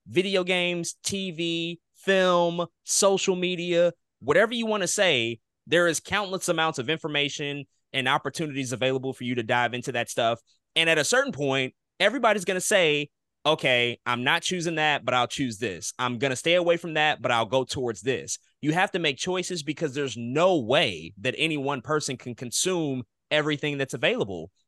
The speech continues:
And now superhero movies are just a reflection of that. Once we got the boom with the M C U and things became really successful, Danny, to, like, what you said, phase three was really them hitting their stride and hitting a stride that we have not necessarily seen out of any other franchise in Hollywood history.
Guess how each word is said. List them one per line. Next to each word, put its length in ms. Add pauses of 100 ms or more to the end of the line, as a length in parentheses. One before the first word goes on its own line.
(120)
And 140
now 160
superhero 520
movies 460 (260)
are 80
just 220
a 40
reflection 500
of 100
that. 240
Once 300
we 100
got 180
the 80
boom 380
with 140
the 80
M 160
C 140
U 440 (220)
and 100
things 220
became 300
really 200
successful, 480
Danny, 280
to, 120
like, 160
what 160
you 80
said, 360 (300)
phase 280
three 260
was 240
really 560 (320)
them 220
hitting 260
their 120
stride 520
and 100
hitting 240
a 40
stride 380
that 180
we 160
have 80
not 220
necessarily 420
seen 400 (340)
out 120
of 120
any 200
other 120
franchise 540
in 60
Hollywood 360
history. 520